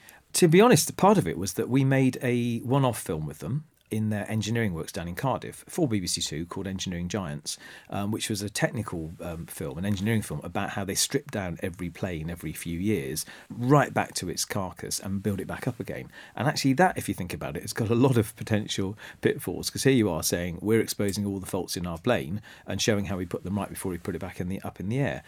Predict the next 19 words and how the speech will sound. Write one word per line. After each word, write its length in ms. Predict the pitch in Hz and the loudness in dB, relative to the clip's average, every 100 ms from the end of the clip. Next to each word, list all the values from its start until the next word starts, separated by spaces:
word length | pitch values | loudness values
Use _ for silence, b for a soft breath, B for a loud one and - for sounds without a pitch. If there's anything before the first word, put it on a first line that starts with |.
| B - | B -2
And 60 | 117 | 2
I 20 | |
think 200 | 175 120 | 2 2
because 280 | 113 113 110 | 0 -2 0
we 240 | 104 104 | 0 0
made 200 | 110 110 | 0 0
that 180 | 104 - | -2 -6
film 380 | 98 85 85 - | -6 -4 -6 -8
with 240 | 92 101 - | -4 -4 -4
them 260 | 76 78 - | -8 -8 -8
and 520 | 95 90 87 85 85 - 101 | -8 -6 -6 -6 -6 -6 -6
it 200 | 92 90 | -6 -6
was 160 | 90 | -8
both 320 | - 92 92 - | -6 -8 -6 -4
engineeringly, 640 | 107 101 117 127 104 90 | -2 0 2 2 2 -2
if 180 | 87 - | -6 -6
you 60 | 87 | -4
like, 200 | 85 - | -4 -4
correct, 540 | - 101 65 - - | -2 -2 -2 -6 -10